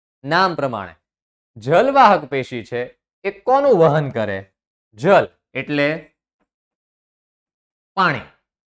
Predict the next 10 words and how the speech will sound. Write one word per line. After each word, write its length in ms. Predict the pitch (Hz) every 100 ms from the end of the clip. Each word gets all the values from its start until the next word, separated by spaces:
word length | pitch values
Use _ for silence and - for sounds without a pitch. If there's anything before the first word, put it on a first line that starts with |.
| _ _ _ _ _ _
અને 240 | 117 113 -
અનવાહક 540 | 196 269 302 220 180 -
પેશી 300 | 135 127 117
છે 260 | 110 104 -
ઈ 140 | 170
કોનું 360 | 170 247 277 202
વહન 320 | 151 135 120
કરે? 320 | 107 104 -
અન્ન 260 | 151 202 226
એટલે 600 | 202 123 117 117 113 127